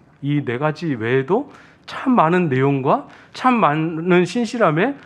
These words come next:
흔적들이 있을 줄 알아요. 좋습니다. 맞아요. 그렇게 하시는 겁니다.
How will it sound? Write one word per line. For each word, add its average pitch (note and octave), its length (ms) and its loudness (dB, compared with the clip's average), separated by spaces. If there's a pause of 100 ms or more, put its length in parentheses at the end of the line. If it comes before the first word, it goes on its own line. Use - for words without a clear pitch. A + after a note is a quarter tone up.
(160)
흔적들이 G#3 720 0
있을 F#3 260 0
줄 F3 160 -2
알아요. F2 320 -10 (720)
좋습니다. A2+ 480 -8 (960)
맞아요. G2 480 -12 (880)
그렇게 C#3 240 -2
하시는 E3+ 320 0
겁니다. F2+ 400 -10